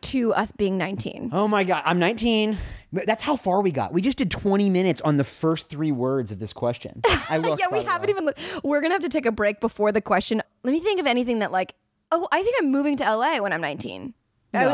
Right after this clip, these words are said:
Speaker 1: I was twenty, but, like, I'm getting ready. I was in college.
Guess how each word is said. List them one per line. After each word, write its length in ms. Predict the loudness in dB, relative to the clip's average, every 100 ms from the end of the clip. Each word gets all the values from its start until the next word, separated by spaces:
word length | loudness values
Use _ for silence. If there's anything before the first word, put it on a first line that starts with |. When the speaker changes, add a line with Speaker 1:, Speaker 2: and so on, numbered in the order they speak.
| 2
Speaker 1:
I 60 |
was 160 | 2 0
twenty, 560 | -4 0 2 2 -4 -4
but, 200 | 0 2
like, 320 | 0 -2 -4
I'm 220 | -2 -2
getting 360 | -2 -2 -2 -2
ready. 320 | 0 0 0
I 120 | 2
was 120 | 0 0
in 120 | -6
college. 640 | -4 0 2 2 0 -6